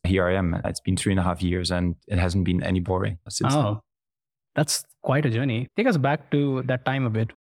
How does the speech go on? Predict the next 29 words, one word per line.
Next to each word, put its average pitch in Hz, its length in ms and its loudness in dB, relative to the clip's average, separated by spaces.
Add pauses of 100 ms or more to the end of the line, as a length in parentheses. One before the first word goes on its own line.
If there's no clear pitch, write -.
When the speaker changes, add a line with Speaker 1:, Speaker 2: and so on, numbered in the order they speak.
(500)
Speaker 2:
What 160 200 0
resonated 139 560 -2
with 123 140 -4
you 127 120 2
the 120 80 0
most 113 420 0 (220)
for 131 160 2
Get 117 180 -2
Your 110 100 0
Guide 107 220 -2
specifically 117 720 -4 (640)
and 113 200 0
convinced 131 420 0
you 147 160 2
that 135 220 -2 (800)
Get 139 120 2
Your 143 40 2
Guide 139 120 0
should 147 120 0
be 139 60 2
your 135 80 2
next 131 160 -2
destination? 117 580 0 (520)
What 151 160 2
was 156 220 0
Johannes 135 480 2
very 127 180 2
convincing 117 480 0
about? 117 280 -2